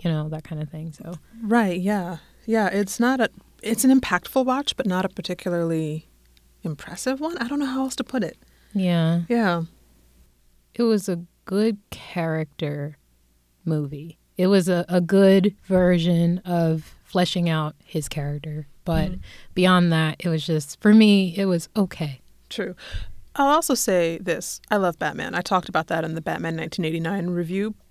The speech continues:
Speaker 2: but the Joker has never been my favorite Batman villain. I think if I was more into the Joker and into the Joker mythology, and if I wasn't, if I didn't have such strong superhero movie fatigue <laughs> right now,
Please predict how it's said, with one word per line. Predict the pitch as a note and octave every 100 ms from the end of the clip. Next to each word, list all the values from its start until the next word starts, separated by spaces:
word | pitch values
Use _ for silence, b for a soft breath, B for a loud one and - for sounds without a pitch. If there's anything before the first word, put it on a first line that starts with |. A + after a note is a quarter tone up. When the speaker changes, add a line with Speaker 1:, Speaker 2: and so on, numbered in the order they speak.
| -
Speaker 2:
but | D4 E4 -
the | C4+
Joker | - A#3+ A#3 B3+
has | A#3+
never | A3+ A3
been | A3 G#3+
my | G3+
favorite | F#3+ F3+ F#3+
Batman | F3 E3+ F3 D#3+
villain. | E3 - D#3+
I | F3+
think | - A3 C#4
if | F#4+
I | B3+
was | G#3 E3+
more | F3 F3+
into | E3+ E3 F3+
the | E3
Joker | - D#3 - E3
and | D#3+ D#3
into | D3+ D#3+
the | D#3
Joker | C#3+ D3 D#3
mythology, | D3 - D3 D3+ D3 D#3+ D#3 D#3 b b b b b _ -
and | F3+
if | E3+
I | D#3
wasn't, | D#3+ F3 F3 - - _ -
if | F#3
I |
didn't | F#3+ F#3
have | - E3+
such | - -
strong | - F3 E3 E3
superhero | - F3+ F#3+ E3+ E3+ F3
movie | E3 E3+
fatigue | - - - F#3 F#3
<laughs> |
right | G#3 A#3
now, | G#3+ G#3+